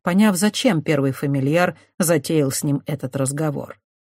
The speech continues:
"Чтобы ты убрал директора Коллизиона", так же прямо, без околичностей,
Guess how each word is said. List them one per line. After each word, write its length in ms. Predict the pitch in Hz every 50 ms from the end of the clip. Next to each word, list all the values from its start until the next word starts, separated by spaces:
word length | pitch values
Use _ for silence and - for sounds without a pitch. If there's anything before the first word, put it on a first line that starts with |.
| _ _ _ _ _ _ _ _ _ _ _
"Чтобы 540 | - - - _ _ - 170 160 160 170 165
ты 240 | - - 196 190
убрал 440 | 170 160 160 156 165 180 185 170 160
директора 600 | 151 139 151 156 156 160 - - - 156 151 151
Коллизиона", 880 | 151 - 156 156 156 160 156 151 156 185 175 151 135 127 131 127 110 - _ _ _ _ _ _ _ -
так 140 | 165 151 143
же 160 | 123 139 139
прямо, 400 | - - 156 175 190 185 170 151
без 180 | 139 143 139 143
околичностей, 880 | 139 - 143 135 151 190 180 - - 160 143 - - - 156 143 131